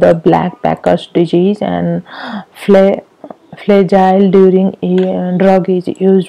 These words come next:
for its control। Fragile drug is control, जाइल, जो फ्रेजाइल ड्रग होती है यह इसके कंट्रोल के लिए यूज़ की जाती है। Giardia infection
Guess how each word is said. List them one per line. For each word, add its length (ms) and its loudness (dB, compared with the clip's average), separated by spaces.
for 180 0
its 200 -6
control। 440 -4
Fragile 800 -4
drug 300 0
is 120 -2
control, 400 -2
जाइल, 400 2
जो 220 0
फ्रेजाइल 640 0
ड्रग 360 -2
होती 300 -2
है 240 0
यह 160 2
इसके 280 -2
कंट्रोल 520 -2
के 120 -2
लिए 280 0
यूज़ 220 2
की 140 -2
जाती 440 -4
है। 240 0
Giardia 640 4
infection 500 -2